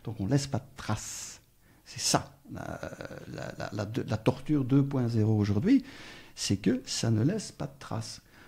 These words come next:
Donc, à un bout, vous savez que les armes existent, puisque Thales en fait, euh, puisque les brevets sont là, et de l'autre côté, vous avez des gens qui se plaignent. Alors, vous avez tendance quand même à faire assez rapidement <laughs> le lien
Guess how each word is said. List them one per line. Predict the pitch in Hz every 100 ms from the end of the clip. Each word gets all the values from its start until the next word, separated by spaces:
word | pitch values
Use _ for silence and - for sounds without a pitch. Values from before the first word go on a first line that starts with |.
| -
Donc, | 151 143 - - - - - - -
à | 123
un | 135 147
bout, | 135 151 127 101
vous | 98
savez | 107 113 110 107
que |
les | 113 107
armes | 110 101 92 -
existent, | 101 104 175 240 -
puisque | 95 - - - - - - -
Thales | - 92 98 101 90
en | 85
fait, | - 127 170 196 196
euh, | 175 117 110
puisque | - - -
les | 95 110
brevets | - 101 101
sont | - 120
là, | 156 214 247
et | 117
de | 110
l'autre | 135 175
côté, | 151 143 214
vous | 147
avez | 135 139
des | 139
gens | 139 170
qui | 139
se | -
plaignent. | 139 101 104 - - - - - - -
Alors, | 117
vous | 113 120
avez | 156
tendance | 151 143 151 143
quand | - 135 143
même | 226 208 135
à |
faire | 113 143
assez | 117 - 135
rapidement | 139 - - - - 170
<laughs> | -
le | 143
lien | 110 113 131 202 214